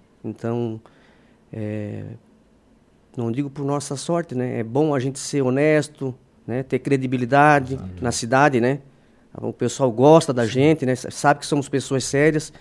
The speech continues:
Speaker 1: que queremos o bem pra Uruçanga, né? Então isso pesou bastante. Mas, olha, foi, foi punk o negócio.
Speaker 2: Foi disputado, então.
Speaker 1: Foi disputado.
Speaker 2: Aham.
Speaker 1: É. E em relação aí a, a, a, às eleições do ano que vem,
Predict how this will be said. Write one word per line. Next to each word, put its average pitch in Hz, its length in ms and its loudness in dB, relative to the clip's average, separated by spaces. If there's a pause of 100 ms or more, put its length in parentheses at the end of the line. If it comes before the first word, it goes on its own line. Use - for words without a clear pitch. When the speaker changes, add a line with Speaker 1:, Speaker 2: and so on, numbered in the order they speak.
(320)
Speaker 1:
que 120 100 -6
queremos 135 420 4
o 131 40 0
bem 147 240 6
pra 151 120 2
Uruçanga, 143 480 2
né? 139 180 -2 (500)
Então 131 360 0
isso 151 600 2 (160)
pesou 143 220 4
bastante. 165 540 0
Mas, 131 380 2
olha, 131 240 4
foi, 160 580 0 (640)
foi 135 120 0
punk 190 360 4
o - 200 -16
negócio. 95 440 -8
Speaker 2:
Foi 110 100 -12
disputado, 143 560 -6
então. 120 60 -8
Speaker 1:
Foi 117 100 -2
disputado. 104 580 -8
Speaker 2:
Aham. 92 280 -14
Speaker 1:
É. 78 140 -10 (400)
E 196 140 2
em - 20 8
relação 196 580 6
aí 170 200 6
a, 151 80 2
a, 131 300 0
a, 123 640 -6
às 123 160 -10
eleições 127 440 -2
do 127 80 -2
ano 123 100 0
que 113 140 -8
vem, 139 300 0